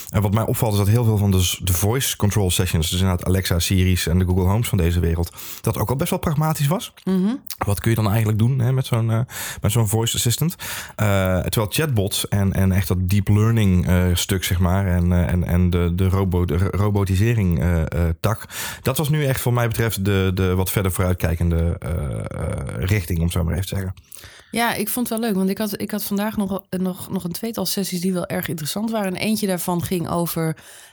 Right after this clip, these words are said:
Speaker 2: eigenlijk de automatisering van de newsroom. Dus, eh, de, de, de journalistiek, die in zekere zin, eh, gisteren in de podcast noemden we het ook al even. Enerzijds heb je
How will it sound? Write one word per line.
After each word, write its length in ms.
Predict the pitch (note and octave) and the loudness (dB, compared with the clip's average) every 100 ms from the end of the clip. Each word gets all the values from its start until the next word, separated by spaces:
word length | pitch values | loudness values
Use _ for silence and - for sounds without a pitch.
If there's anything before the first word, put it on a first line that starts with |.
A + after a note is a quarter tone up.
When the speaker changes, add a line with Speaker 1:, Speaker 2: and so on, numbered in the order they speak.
| - | -4
Speaker 2:
eigenlijk 360 | F#3 G#3 G3 | -2 -2 -2
de 60 | D#3+ | -2
automatisering 680 | F3+ F3 E3+ - E3+ E3 D#3+ | -2 -2 -2 -2 -2 -2 -2
van 120 | D#3+ | -2
de 100 | D3+ | 0
newsroom. 720 | D3+ E3 G3+ G3+ A3+ C4 E4+ _ _ - _ _ - | 0 2 0 0 -2 -2 -4 _ _ -20 _ _ -8
Dus, 340 | F3+ E3+ - | -6 -4 -6
eh, 100 | F3 E3+ D#3+ D#3+ D#3 D#3 | -6 -4 -2 -2 -2 -4
de, 180 | D#3+ - | -6 -8
de, 240 | E3 D#3 D#3 | -6 -6 -4
de 100 | D#3+ | -2
journalistiek, 640 | D#3 E3 D3+ - G#3+ G#3+ - | 0 0 0 0 -2 -2 -4
die 160 | E3 | -2
in 120 | D#3 | -2
zekere 320 | D#3 E3 D#3+ D#3 | -2 -4 -4 -6
zin, 340 | E3+ D#3+ D#3+ | -2 -2 -2
eh, 160 | D#3+ D#3 | -4 -4
gisteren 360 | - F3+ - E3 | -4 -4 -2 -4
in 60 | - | -2
de 80 | |
podcast 320 | D#3+ D#3 D#3 E3+ | -6 -4 -4 -2
noemden 200 | E3 D3+ | -2 -2
we 40 | |
het 140 | C#3+ | -4
ook 180 | - F3+ | -6 -4
al 120 | D#3+ | -4
even. 400 | D3+ D3 D3 C#3+ | -2 -2 -4 -8
Enerzijds 560 | - F3 D#3+ D#3 D3+ C#3+ | -6 -4 -4 -4 -6 -6
heb 180 | D3 - | -10 -8
je 220 | D3 | -6